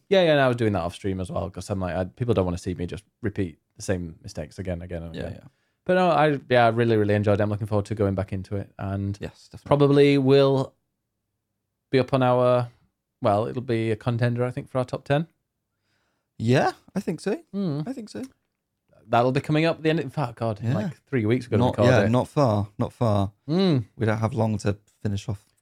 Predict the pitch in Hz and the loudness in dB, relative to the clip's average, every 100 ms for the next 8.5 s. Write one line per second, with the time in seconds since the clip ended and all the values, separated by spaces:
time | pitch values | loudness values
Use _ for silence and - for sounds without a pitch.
0 | - 107 107 104 196 208 175 165 214 220 | -14 -8 -2 0 2 4 4 4 2 0
1 | 226 175 151 151 151 143 139 139 135 - | 2 2 4 4 4 4 4 2 2 2
2 | 151 131 120 123 123 110 110 110 101 120 | 2 2 2 2 4 4 4 2 0 -2
3 | 110 120 120 - - 123 123 123 113 117 | 0 0 -2 -2 2 2 2 0 2 2
4 | 113 123 113 120 117 123 110 107 123 202 | 2 -2 0 2 2 0 -2 0 2 2
5 | 196 - 98 98 104 101 110 147 - 117 | 0 0 2 2 0 2 2 2 0 -2
6 | - 104 - - 120 120 135 - 131 123 | 0 -4 -6 -2 0 4 6 6 6 4
7 | 175 185 117 - 98 98 101 104 143 196 | 4 4 2 2 2 2 4 4 4 2
8 | 170 131 127 123 | 2 2 4 0